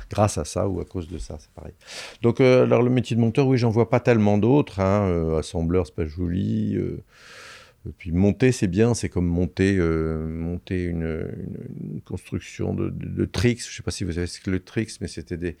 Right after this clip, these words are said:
des, des trucs en métal avec des vis et on fabriquait des,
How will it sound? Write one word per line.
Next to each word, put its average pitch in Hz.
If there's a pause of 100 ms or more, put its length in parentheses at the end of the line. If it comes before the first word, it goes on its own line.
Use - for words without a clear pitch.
(420)
des, 85
des -
trucs -
en 92
métal 90
avec 85
des 87
vis 87
et -
on 78
fabriquait 85
des, 82